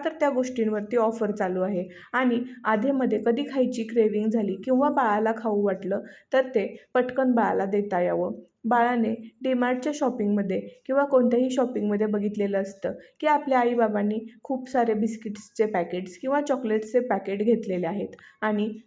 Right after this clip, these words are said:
घरी आल्यानंतर जोपर्यंत त्या गोष्टी संपत नाहीत, तोपर्यंत बाळ त्या गोष्टी खाण्याच्या डिमांड्स करतं. हो ना, तुम्हीही शॉपिंगला गेला तर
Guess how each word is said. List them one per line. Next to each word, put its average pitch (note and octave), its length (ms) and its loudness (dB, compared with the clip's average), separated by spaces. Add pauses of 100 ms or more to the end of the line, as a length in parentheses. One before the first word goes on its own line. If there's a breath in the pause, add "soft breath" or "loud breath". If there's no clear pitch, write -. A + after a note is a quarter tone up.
(120)
घरी B3 220 2
आल्यानंतर G#3+ 640 0 (340 loud breath)
जोपर्यंत A#3 580 2
त्या B3+ 200 0
गोष्टी C#4+ 380 -2
संपत A#3 500 0
नाहीत, G#3 360 -4
तोपर्यंत A3+ 520 2
बाळ G#3+ 280 0 (300 loud breath)
त्या C4 140 4
गोष्टी B3 400 0
खाण्याच्या G#3+ 460 0
डिमांड्स G3+ 440 -2
करतं. F#3 380 -4 (340 loud breath)
हो B3+ 120 8
ना, G#3+ 180 4 (320 loud breath)
तुम्हीही C#4+ 380 0
शॉपिंगला A3 500 2
गेला A3 300 4 (340 loud breath)
तर F#3+ 120 4